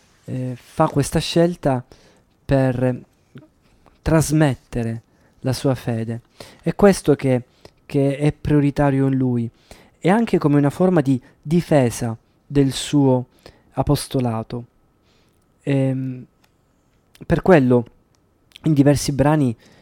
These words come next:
eh, osserviamo il, il cambiamento di persona. Cioè Paolo avverte la necessità e l'urgenza di difendere il Vangelo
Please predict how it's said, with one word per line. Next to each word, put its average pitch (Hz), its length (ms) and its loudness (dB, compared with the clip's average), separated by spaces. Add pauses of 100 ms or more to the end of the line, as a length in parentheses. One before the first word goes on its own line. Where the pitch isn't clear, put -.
(260)
eh, 127 500 -8
osserviamo 143 800 2
il, 131 720 -4
il 139 180 -12
cambiamento 139 840 0 (260)
di 147 120 -2
persona. 123 640 -4 (220)
Cioè 180 180 2
Paolo 190 260 8
avverte 156 460 2
la 139 100 2
necessità 147 720 -2
e 135 120 -4
l'urgenza 139 800 -2 (540)
di 143 340 2
difendere 156 540 2
il 139 120 -2
Vangelo 123 680 -4